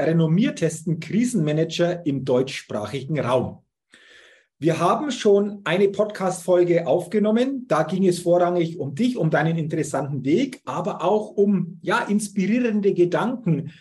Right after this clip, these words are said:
zur Transformation. Also wenn Sie, liebe Zuhörerinnen, liebe Zuhörer, noch nicht hineingehört haben in dieses Podcast-Interview,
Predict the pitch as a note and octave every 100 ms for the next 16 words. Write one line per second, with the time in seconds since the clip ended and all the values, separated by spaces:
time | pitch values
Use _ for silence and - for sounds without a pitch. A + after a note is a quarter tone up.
0 | _ _ - F#3+ F#3 F3 D#3+ F#3 F#3+ F3
1 | E3 D#3 - D#3+ A#3 A3+ D#3+ F3+ C#3 G3
2 | A3 A3+ A3+ F3 F3+ - G#3+ G3 F#3 F3+
3 | E3+ D#3+ - G#3 F#3 C3+ D3 G3+ A3 G3+
4 | G#3+ - D3 G#3 A#3 D3 D#3 C3+ D3 F3
5 | E3 D#3 E3 - - E3 - F3 - E3+
6 | E3 D#3 F#3+ B3